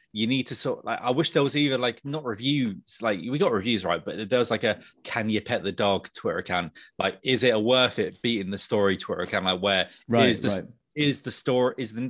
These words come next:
Speaker 1: does the narrative wrap up? And do you have to do seventy-four thousand sort of, like, side quests and pointless fetch quests
Speaker 2: Mm-hmm.
Speaker 1: before you can get to that point?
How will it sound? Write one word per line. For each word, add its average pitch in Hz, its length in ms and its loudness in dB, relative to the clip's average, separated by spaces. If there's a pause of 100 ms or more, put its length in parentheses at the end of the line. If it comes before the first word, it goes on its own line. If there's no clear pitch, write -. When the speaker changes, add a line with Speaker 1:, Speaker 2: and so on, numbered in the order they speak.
Speaker 1:
does 120 140 0
the 131 60 -2
narrative 131 380 2
wrap 120 200 0
up? 104 180 0
And 98 220 -4 (360)
do 120 80 -2
you 117 140 2
have 131 200 -2
to - 100 -18
do 107 320 2 (240)
seventy-four 117 640 0
thousand 107 540 0
sort 92 220 -6
of, - 20 -12
like, 85 180 -4
side 98 400 0
quests - 480 -6
and 87 340 0 (280)
pointless 101 340 2
fetch - 340 -2
quests 98 360 -6
Speaker 2:
Mm-hmm. 95 100 -4
Speaker 1:
before 117 340 -2
you 113 120 0
can 107 260 -2
get 131 280 0
to 117 100 -2
that 117 240 0
point? 92 400 -2